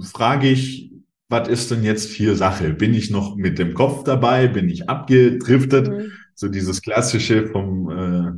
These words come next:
Speaker 1: vom einen in die anderen acht offenen Themen, die ich so hab. Oder bin ich wirklich noch bei dieser einen Sache? Wenn ich merke, nee, ich bin schon nicht mehr dabei, war es zu lang, dann passe ich das im, im nächsten Versuch an.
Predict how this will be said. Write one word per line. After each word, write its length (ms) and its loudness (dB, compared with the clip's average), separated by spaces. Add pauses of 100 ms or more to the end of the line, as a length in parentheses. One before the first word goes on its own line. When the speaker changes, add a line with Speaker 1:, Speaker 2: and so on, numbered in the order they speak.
(280)
Speaker 1:
vom 180 -2
einen 460 2
in 200 -2
die 120 0
anderen 440 2
acht 320 -6 (300)
offenen 500 -2
Themen, 340 2
die 160 0
ich 140 -6
so 120 -6
hab. 260 -4 (300)
Oder 140 2
bin 180 2
ich 200 0
wirklich 300 2
noch 200 -2
bei 120 -4
dieser 360 -4
einen 260 -4
Sache? 360 -4
Wenn 100 -8
ich 160 -8
merke, 400 -2
nee, 160 0
ich 140 -8
bin 140 -2
schon 180 -2
nicht 180 2
mehr 100 0
dabei, 400 0
war 140 -4
es 140 -8
zu 120 -8
lang, 440 -4 (360)
dann 180 -2
passe 300 -2
ich 80 -8
das 220 -6
im, 240 -4
im 160 -4
nächsten 420 -4
Versuch 360 -2
an. 440 0